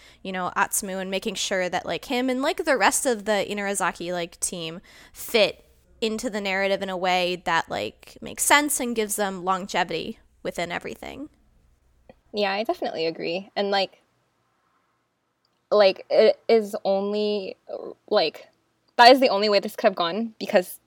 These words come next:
Speaker 2: they honestly got so much screen time. Like, I <laughs> remember when it was serializing, people were like, "Another chapter of this match." Like,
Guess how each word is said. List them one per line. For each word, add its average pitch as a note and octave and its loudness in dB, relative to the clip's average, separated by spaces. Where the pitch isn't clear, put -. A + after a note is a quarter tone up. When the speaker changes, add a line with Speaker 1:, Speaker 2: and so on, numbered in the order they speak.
Speaker 2:
they G3 0
honestly G3 -4
got F3 0
so - -4
much F3+ -6
screen D#3 -6
time. C#3+ -4
Like, F#3 2
I E3 2
<laughs> G#3 4
remember A3+ 2
when A#3 4
it G#3+ 2
was C4 2
serializing, G3+ 6
people G#3 0
were G#3+ 4
like, G#3 2
"Another G#3 6
chapter G3 0
of F#3 2
this G3+ -2
match." - -8
Like, E3+ -2